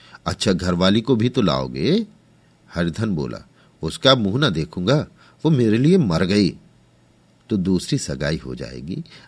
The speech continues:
आपकी ऐसी मेहरिया ला दूंगा कि उसके पैर धो धोकर पियोगे, लेकिन कहीं पहली भी आ गई तो? हरिधन बोला, "वो अब ना आएगी।"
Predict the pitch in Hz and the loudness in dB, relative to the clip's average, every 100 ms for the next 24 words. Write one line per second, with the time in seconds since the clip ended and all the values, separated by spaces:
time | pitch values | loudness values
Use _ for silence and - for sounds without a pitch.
0 | - - - 131 90 - 131 101 90 98 | -4 -4 0 2 2 0 -2 -2 0 0
1 | 92 80 73 85 80 113 156 - - _ | 2 0 -2 -4 -2 0 0 -4 -20 _
2 | - 117 98 - 127 - 101 104 80 87 | -2 0 0 -2 -2 0 2 2 0 -4
3 | 82 82 95 135 - 80 78 76 156 127 | -4 -6 -2 -2 -2 -4 -2 0 2 2
4 | 69 - - _ 82 87 82 131 - - | -2 -12 -20 _ -2 0 0 -4 -6 -6
5 | 76 98 104 80 76 90 101 92 117 107 | -4 -4 -4 -6 -2 0 0 0 2 2
6 | 98 117 113 - 92 104 175 185 _ _ | 2 2 0 -2 0 2 2 -4 _ _
7 | _ _ _ 82 82 80 82 76 80 113 | _ _ _ -8 -6 -4 -6 -4 -4 -4
8 | - - - 78 98 113 92 110 113 104 | -10 -20 -16 -2 4 4 4 2 4 4
9 | 67 69 | 2 -4